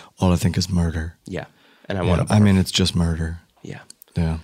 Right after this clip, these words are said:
Speaker 2: So it looks like, uh, June has a bright future ahead. I wanna thank
Speaker 1: Well,
Speaker 2: you
Speaker 1: I'm,
Speaker 2: for all you
Speaker 1: thank
Speaker 2: do.
Speaker 1: you so much. Yeah, June's got bad A D D and,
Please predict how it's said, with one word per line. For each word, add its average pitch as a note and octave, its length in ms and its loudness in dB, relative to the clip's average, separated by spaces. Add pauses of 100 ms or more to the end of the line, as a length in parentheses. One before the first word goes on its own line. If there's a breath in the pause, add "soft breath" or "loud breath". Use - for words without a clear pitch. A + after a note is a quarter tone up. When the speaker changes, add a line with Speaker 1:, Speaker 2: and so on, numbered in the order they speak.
(340 loud breath)
Speaker 2:
So C#3+ 580 0
it B2+ 140 -6
looks D3 280 -4
like, D#3+ 340 -4
uh, G2 320 -2
June F#2 460 -4
has F2+ 500 -4
a F#2 100 -12
bright G#2 400 -4
future G#2 340 -4
ahead. F#2 500 -4
I F#2+ 140 -10
wanna G2 180 0
thank A#2 320 2
Speaker 1:
Well, C#3+ 80 6
Speaker 2:
you C#3 60 4
Speaker 1:
I'm, C3+ 80 4
Speaker 2:
for A#2 100 2
all A2+ 120 0
you A2+ 60 0
Speaker 1:
thank A#2 180 4
Speaker 2:
do. G2 60 0
Speaker 1:
you G2 60 4
so G#2+ 160 0
much. G2+ 260 2
Yeah, F#2+ 100 4
June's G#2+ 260 4
got F2+ 180 0
bad F#2+ 340 2 (100)
A F#2 140 2
D F2 140 0
D E2+ 400 0 (120)
and, E2+ 460 -2